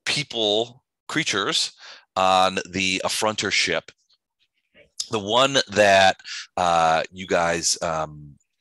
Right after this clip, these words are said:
realized was in the process of genetically altering himself from human to Affronter,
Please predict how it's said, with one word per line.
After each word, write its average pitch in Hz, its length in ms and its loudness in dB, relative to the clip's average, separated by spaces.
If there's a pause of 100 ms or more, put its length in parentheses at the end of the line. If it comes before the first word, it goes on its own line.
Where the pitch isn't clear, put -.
(460)
realized 98 500 2
was 90 280 -4
in 98 100 -8
the 87 60 -10
process 95 540 -2
of 78 120 -12
genetically 82 720 -4
altering 76 540 -8
himself 69 560 -6
from 76 340 -6
human 120 440 -4 (360)
to 92 280 -6
Affronter, - 580 -4